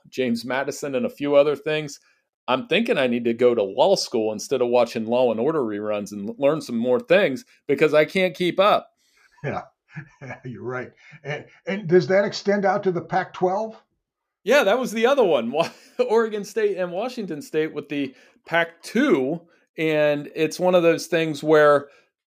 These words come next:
Speaker 1: I gotta learn about that too. It is sad to me, honestly, that the Pac-twelve is going away because it's a part of college football. You never wanna see a conference do that, but all the comings and goings over the summer,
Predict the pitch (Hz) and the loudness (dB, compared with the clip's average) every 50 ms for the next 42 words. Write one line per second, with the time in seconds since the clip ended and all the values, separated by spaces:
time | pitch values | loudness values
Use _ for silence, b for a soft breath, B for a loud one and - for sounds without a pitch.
0 | _ _ _ _ _ _ - 135 208 233 196 135 113 107 117 127 139 135 135 139 | _ _ _ _ _ _ -10 -8 -6 -4 -4 -4 -2 -2 -2 -4 -4 -2 -2 -2
1 | 139 - 180 208 240 240 240 - - 226 208 143 - B B B B B 185 214 | -2 0 0 0 0 -2 -4 -4 -2 0 0 0 -2 B B B B B 2 2
2 | 233 254 247 220 - - - 143 135 135 139 135 135 143 143 147 147 143 143 147 | 4 4 2 2 0 -2 0 2 4 4 2 0 -2 -8 -8 -6 -6 -6 -6 -8
3 | 143 _ _ - 117 123 131 135 139 139 - 151 147 147 139 139 _ _ _ _ | -10 _ _ -6 -4 -2 -2 -2 -4 -4 -4 -4 -4 -4 -6 -10 _ _ _ _
4 | _ 139 127 123 - 104 - - 127 131 127 - - 123 123 127 123 117 113 104 | _ -4 -4 -4 -4 -8 -4 -2 -2 -2 -2 -4 -2 0 2 2 2 0 -2 -6
5 | - 113 110 110 107 95 87 82 98 95 101 104 107 107 - _ _ _ _ _ | -6 -6 -4 -4 -4 -6 -6 -4 -2 0 2 2 0 -2 -4 _ _ _ _ _
6 | _ _ - 120 - 135 123 113 113 104 - 110 - - - - - 135 135 127 | _ _ -6 -4 -2 -2 -2 -2 -4 -6 -8 -8 -8 -10 -6 0 4 4 6 4
7 | 123 123 - _ - - - - 127 113 104 95 - - - 127 123 120 - 123 | 4 0 -6 _ -20 -16 -8 -6 -4 -4 -4 -4 -8 -8 -6 -4 -4 -2 -2 -2
8 | 120 117 113 110 120 139 156 160 147 143 127 117 117 - 123 117 - - 120 113 | 0 -2 -2 -4 -6 -6 -6 -4 -6 -4 -6 -6 -8 -8 -10 -10 -8 -6 -8 -8
9 | 101 - 98 98 - - - 165 170 143 127 120 - - - 113 120 131 135 127 | -8 -8 -12 -16 -12 -8 -6 -4 -2 0 0 0 0 -2 -6 -4 -2 0 0 -2
10 | 120 120 - 135 131 127 123 120 117 110 107 101 107 117 120 120 117 117 113 110 | -4 -6 -8 -8 -6 -6 -6 -8 -8 -8 -6 -4 -4 -2 -2 -2 -2 -4 -4 -6
11 | 107 101 104 - - 120 110 110 110 110 107 - | -6 -10 -12 -10 -6 -6 -4 -4 -4 -6 -8 -10